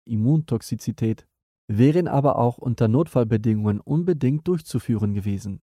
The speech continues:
Sobald dann jedoch in der Klinik schwerwiegende Nebenwirkungen in unüblicher Menge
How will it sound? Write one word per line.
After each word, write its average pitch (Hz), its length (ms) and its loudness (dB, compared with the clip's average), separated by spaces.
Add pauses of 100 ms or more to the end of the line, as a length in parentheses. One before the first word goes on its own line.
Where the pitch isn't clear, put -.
(800)
Sobald 143 480 2
dann 160 160 2
jedoch 110 280 0
in 113 120 -4
der 107 120 2
Klinik 131 400 -2
schwerwiegende 139 580 0
Nebenwirkungen 120 800 0
in 101 240 -4
unüblicher 131 720 -4
Menge 110 400 0